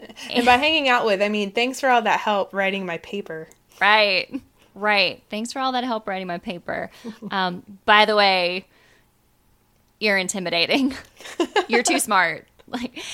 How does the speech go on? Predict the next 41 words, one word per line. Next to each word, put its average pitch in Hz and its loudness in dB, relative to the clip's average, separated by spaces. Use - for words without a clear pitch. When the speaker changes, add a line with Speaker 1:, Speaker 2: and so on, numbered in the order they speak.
Speaker 2:
and 339 0
the 359 -2
sad 494 -2
thing, 370 -6
like, 294 -6
this 349 -6
was 254 -4
a, 190 -6
he 254 -8
was 226 -6
a 208 -6
really 185 -6
smart 175 -10
guy. 180 -4
He 196 -10
just 190 -12
needed 202 -10
help 185 -8
with 185 -16
this - -8
one 175 -10
thing. 175 -6
His 190 -6
strengths - -8
were 185 -6
in 165 -8
other 165 -6
subjects, - -10
and 180 -10
mine 170 -6
happens 180 -14
to - -12
be 180 -4
in 196 -6
writing. 202 -4
And, 190 -6
um, 185 -8
yeah, 190 -2
so 185 -6
it 220 -4
was, 202 -6